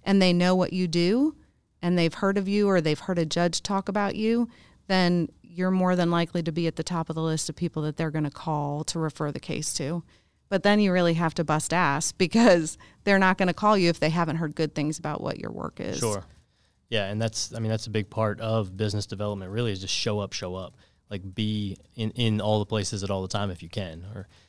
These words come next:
Speaker 2: and, uh, that's one, it's kind of a theme that we've heard from the previous guest as well, is, like, you have to be out in the community. You have to be talking to people.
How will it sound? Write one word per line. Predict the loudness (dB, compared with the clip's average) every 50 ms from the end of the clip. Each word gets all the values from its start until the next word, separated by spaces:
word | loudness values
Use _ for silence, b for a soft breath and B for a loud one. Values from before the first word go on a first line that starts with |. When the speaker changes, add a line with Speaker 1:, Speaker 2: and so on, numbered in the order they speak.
| b b b b b b -8
Speaker 2:
and, | -4 -2 -2 0 -2 -2 -4 -4 -4
uh, | -6 -6 -6 -8 -10
that's | -8 -8 -6 -6 -6 -6 -6 -2
one, | 0 0 0 0
it's | -2 -4
kind | 0 0 2
of | 0
a | 0
theme | -2 -2 0 0 0 0
that | -2 -4
we've | -6 -6 -4
heard | -4 -4 -4 -4 -6
from | -6 -6 -6 -6 -6 -8 -8
the | -10 -8
previous | -6 -4 -4 -4 -4 -4 -6 -6 -6
guest | -4 -4 -6 -6 -8 -10
as | -10 -8
well, | -8 -8 -8
is, | -8 -10
like, | -12 -14 -14
you | -12 -12
have | -10 -12 -12
to | -12 -10
be | -8 -8
out | -8 -8
in | -10
the | -12 -16
community. | -14 -14 -12 -12 -12 -12 -14
You | -14 -14
have | -14 -14
to | -14 -14
be | -12 -10
talking | -8 -8 -10 -10 -10 -12 -12 -12
to | -12
people. | -12 -12 -10 -10 -10 -12 -12 -14